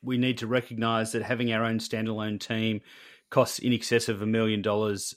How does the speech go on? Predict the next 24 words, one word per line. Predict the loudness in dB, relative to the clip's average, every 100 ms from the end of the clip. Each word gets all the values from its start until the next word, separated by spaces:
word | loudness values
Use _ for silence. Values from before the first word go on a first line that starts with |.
| -8
uh, | -4 -4
per | -4 -4 -2
annum. | -2 -4 -8 _ _ _ _ -8
And | -4 -4
so | 0 2 4 2 0
there | 0 2 2
is, | 0 -2 -4 -8 -8
uh, | -6 -6 -6 -6
a |
significant, | -6 -4 -4 -6 -6 -6 -4 -6 -10 _ _ _ _ -8
uh, | -4 -4 -6 -10
financial | -6 -2 0 -2 0 -2
aspect | -2 -2 -4 -4
to | -4
that. | -4 -4 -10 _ _
And, | -10 -6
and | -2 0 -2 -6 -20 _ 2
yes, | 2 2 2
we're | 4 2 0
interested | -2 0 0 -2 -2
in | 0
winning | 0 -2
premierships, | -2 0 0 2 0 0 -6 0
but, | 0 0